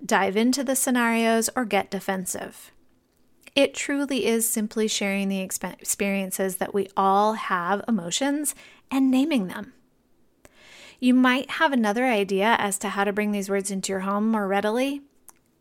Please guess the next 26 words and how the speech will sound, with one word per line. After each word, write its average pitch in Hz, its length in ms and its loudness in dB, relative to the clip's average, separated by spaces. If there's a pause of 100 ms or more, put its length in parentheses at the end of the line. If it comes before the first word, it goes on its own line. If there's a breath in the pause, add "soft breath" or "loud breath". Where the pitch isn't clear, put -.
Go 208 200 4
do 190 160 -2
it. - 180 -12 (280)
It's - 80 -16
great. - 600 -8 (1300 loud breath)
I 247 80 2
do 220 300 0
want 233 180 2
to 226 60 2
give 214 160 0
you 196 120 2
a 185 40 -2
word 190 180 0
of 190 100 -4
caution, 180 440 -8
though. - 240 -12 (920 loud breath)
Do 233 120 0
not 220 420 4
try 233 200 -2
to 233 80 0
bring 208 320 0
these 196 540 -2 (280)
in 196 460 -4 (180)
as 254 220 4
teaching 226 580 -2
tools 180 600 -4